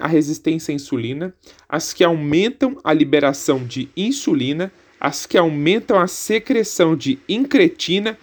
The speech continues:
e os inibidores do S G L T dois, que reduzem a reabsorção tubular de glicose. Então, essas quatro classes.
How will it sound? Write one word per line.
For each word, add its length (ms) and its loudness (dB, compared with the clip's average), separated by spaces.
e 140 -4
os 260 -4
inibidores 960 4
do 340 -2
S 460 -2
G 240 6
L 300 6
T 320 2
dois, 600 4
que 80 -4
reduzem 640 0
a 80 -2
reabsorção 760 0
tubular 480 0
de 140 -2
glicose. 760 -2
Então, 100 -6
essas 300 -4
quatro 420 0
classes. 720 -2